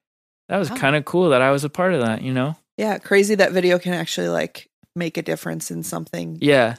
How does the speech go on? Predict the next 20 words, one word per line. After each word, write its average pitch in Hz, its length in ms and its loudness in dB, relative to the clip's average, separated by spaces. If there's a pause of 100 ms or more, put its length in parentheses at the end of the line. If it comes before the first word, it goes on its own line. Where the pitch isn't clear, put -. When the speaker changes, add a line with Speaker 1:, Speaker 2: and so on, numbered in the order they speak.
Speaker 2:
positive 165 500 -4
and 165 100 -4
not 160 220 -6
just 156 200 -12
be - 180 -8
entertainment. - 640 -10 (140)
Speaker 1:
Yeah. 127 300 2 (400)
And 123 140 0
so 117 520 2 (880)
eventually 127 920 4 (140)
I 117 640 4 (380)
started 147 500 2
doing 135 320 2
the 123 100 0
whole 117 500 4
side 131 360 2
hustle 113 580 0
with 110 300 -2
wedding 127 380 0
videos. 113 760 0